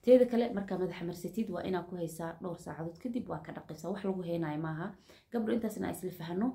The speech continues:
Dabcan, qofkii intuu qaato akhriyo qaacidada wuu fahmi karaa. Een, waa marine, waa ka dhaqay. Isbuucii laba mar, saddex mar haddaa marsatid, intaasaa kaa badan. Maasha Allah, tabaarakallah.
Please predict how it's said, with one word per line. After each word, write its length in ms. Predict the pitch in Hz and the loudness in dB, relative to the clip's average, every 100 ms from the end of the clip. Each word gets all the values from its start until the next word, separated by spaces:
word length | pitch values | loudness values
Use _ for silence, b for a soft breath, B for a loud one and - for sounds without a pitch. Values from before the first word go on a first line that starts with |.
| B B B | B B B
Dabcan, 320 | 247 240 240 233 | -2 0 0 0
qofkii 320 | 233 - 240 | -4 -4 -2
intuu 200 | 208 220 | 0 -2
qaato 340 | 214 180 180 208 | -4 -6 -4 -6
akhriyo 420 | - - 196 208 | -8 -2 0 0
qaacidada 460 | 190 156 156 202 190 | -2 -4 -4 -4 -4
wuu 80 | 165 | -4
fahmi 300 | 185 165 165 | -6 -4 -6
karaa. 280 | 165 170 220 B B B B B | -2 0 0 B B B B B
Een, 180 | 185 190 190 | 0 0 2
waa 160 | 190 190 | 2 4
marine, 340 | 202 254 254 214 | 4 6 4 2
waa 160 | 156 | -2
ka 120 | - | -4
dhaqay. 260 | 175 165 175 | -8 -6 -8
Isbuucii 440 | - 190 220 196 | -6 -2 -2 0
laba 160 | 180 190 | 2 0
mar, 120 | 202 | -2
saddex 220 | 190 - - | -6 -8 -6
mar 120 | 185 | -4
haddaa 180 | 170 170 | -4 -4
marsatid, 440 | 170 - - 226 - | -4 -6 -6 -6 -6
intaasaa 380 | 185 180 165 160 | -10 -10 -10 -12
kaa 180 | 160 165 | -10 -8
badan. 260 | 160 165 170 | -6 -4 -4
Maasha 240 | 165 170 | -6 -6
Allah, 160 | 156 156 | -8 -8
tabaarakallah. 580 | 160 160 160 165 160 | -6 -6 -6 -6 -6